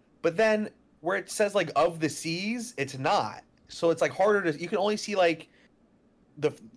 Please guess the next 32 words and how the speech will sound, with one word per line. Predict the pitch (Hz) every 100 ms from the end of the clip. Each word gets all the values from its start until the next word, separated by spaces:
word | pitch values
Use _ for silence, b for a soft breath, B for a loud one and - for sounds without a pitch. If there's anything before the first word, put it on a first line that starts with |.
| 127
the, | 135 120
like, | 135 113
Anthem | 156 165 165 170
or | 139
Quantum, | - 147 165 170 208
and | 156
then | 135 131
Of | 156 151
the | 147
Seas | - 160 165 190
is, | 156
like, | 139
harder | 117 160 143
to | 135
see | - 165
'cause | - 131
the, | 123 117 -
the | 123
light | 120 135 156 135 - b b _
from | - 135
the | 123
deck | 143 147 135 127
is | 131
shining | - 160 143 131
through | 123 143
the | 117
glass. | 123 131 110 -
It, | 120
like, | 123
wasn't | 127 139 117
blacked | 117 127 127
out. | 120 110 92 -